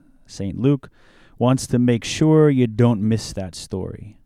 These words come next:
That number three is a sign of completeness, of assuredness. So the fact the story is told three times signals its importance and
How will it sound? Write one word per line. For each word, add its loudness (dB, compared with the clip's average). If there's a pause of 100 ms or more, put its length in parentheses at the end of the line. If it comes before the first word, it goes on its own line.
(320)
That -2
number 4
three 0
is 0
a -4
sign -2
of -6
completeness, -4
of -6
assuredness. -2
So -8
the -6
fact -2
the -2
story 0
is -4
told -4 (340)
three 0
times -6
signals -4 (100)
its -6
importance -4
and -2